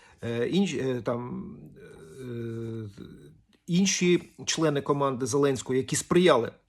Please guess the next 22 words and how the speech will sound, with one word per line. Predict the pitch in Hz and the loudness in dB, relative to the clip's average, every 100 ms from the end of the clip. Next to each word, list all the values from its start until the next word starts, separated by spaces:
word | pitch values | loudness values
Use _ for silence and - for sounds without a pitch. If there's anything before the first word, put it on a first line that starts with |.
| _ _ _ _ - | _ _ _ _ 0
тому, | 175 131 | 2 2
щоб | 113 131 131 | 0 -2 -2
він | 135 | -2
прийшов | 120 127 131 127 | -4 -4 -4 -4
до | |
влади, | 120 127 196 147 | -2 0 0 0
раптом | 135 - 120 | 0 -4 -8
стали | - 127 120 113 98 - | -2 0 0 0 -4 -12
різко | 135 139 127 - | -6 -4 -4 -6
антизеленськими, | - 123 123 117 123 175 190 208 202 196 _ _ _ - | -6 -6 -6 -4 -2 -4 -4 -4 -4 -6 _ _ _ -12
змінили | 117 139 127 113 | -6 -4 -2 -4
свої | - 113 | -4 -6
погляди | 107 180 175 139 - - - - _ | -2 0 0 -2 -4 -8 -20 -20 _
і | 156 160 | -2 0
виступають | - 123 123 139 143 135 123 | -2 -6 -4 -2 2 2 0
за | 120 | -4
ті | 139 | -6
чи | 131 123 | -6 -6
інші, | 135 123 123 107 - _ _ - - _ _ _ _ _ _ - | -6 -6 -6 -8 -12 _ _ -20 -20 _ _ _ _ _ _ -16
е, | 120 110 110 107 107 | -12 -8 -8 -10 -4
позиції | 143 131 202 - 127 113 | 0 2 2 2 0 0
вже | 107 107 131 120 | -2 0 0 0